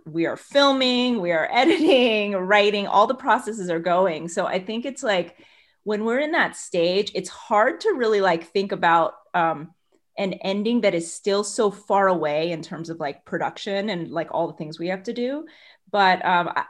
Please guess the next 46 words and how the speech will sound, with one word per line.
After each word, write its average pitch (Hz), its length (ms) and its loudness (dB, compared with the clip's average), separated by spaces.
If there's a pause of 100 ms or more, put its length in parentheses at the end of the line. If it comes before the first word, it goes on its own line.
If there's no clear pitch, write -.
I 285 140 0
definitely 392 600 -2
feel 202 340 -2
like 165 580 0 (140)
for 180 540 0
all 185 280 0
of 170 80 -2
us 170 240 -2
that 175 80 -8
have 165 200 -10
been 170 100 -6
on 156 100 -6
the 156 60 -8
show 170 260 -6
a - 40 -2
long 160 240 -6
time, 160 320 -6
there 208 140 -4
are 339 40 -6
just 453 280 -6
waves 175 460 -2
of 185 140 -6
emotion 170 480 -6
that 170 140 -10
sometimes 170 420 -8
hit. 165 300 -6
It's, - 260 -16 (400)
it's 175 200 -12
really, 269 300 -4
like, 165 500 -2 (200)
it's 170 260 -10
been 240 240 -4
such 302 240 -8
a 208 140 -4 (600)
massive 185 680 -6
part 175 220 -2
of 165 100 -6
our 151 120 -2
lives. 160 460 -2
And 147 140 -10
it's, - 180 -14
like, 147 240 -6
it's - 160 -8
been 220 160 -4
so 269 160 -2
meaningful 165 800 -4